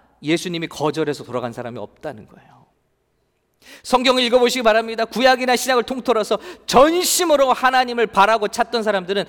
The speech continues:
반드시 하나님 만나 주시더라는 거예요. 왜냐하면 하나님은 저 우상과 돌과 나무 같은 거짓 신이 아니라 우상 딴지가 아니라 살아계신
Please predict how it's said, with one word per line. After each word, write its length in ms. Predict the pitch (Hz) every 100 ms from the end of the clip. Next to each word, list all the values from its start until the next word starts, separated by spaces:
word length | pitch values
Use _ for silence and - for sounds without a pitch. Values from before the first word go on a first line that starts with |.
| - - _
반드시 480 | - 170 185 175 175
하나님 400 | 160 180 165 147
만나 380 | 110 120 131 127
주시더라는 480 | - - - 117 107
거예요. 80 | -
왜냐하면 420 | - 196 214 202 151 - -
하나님은 680 | 247 247 233 226 233 131 - - _ _
저 200 | - 220
우상과 680 | 185 180 226 240 226 220 208
돌과 400 | - 214 226 233
나무 240 | 175 202
같은 640 | 226 220 226 247 202 - - -
거짓 380 | - 214 214 262
신이 280 | - 247 233
아니라 340 | 208 214 208
우상 440 | 165 226 262 247
딴지가 360 | 254 233 226 226
아니라 400 | 185 185 208 151 - - _
살아계신 1000 | - - 220 220 185 147 - 104 98 110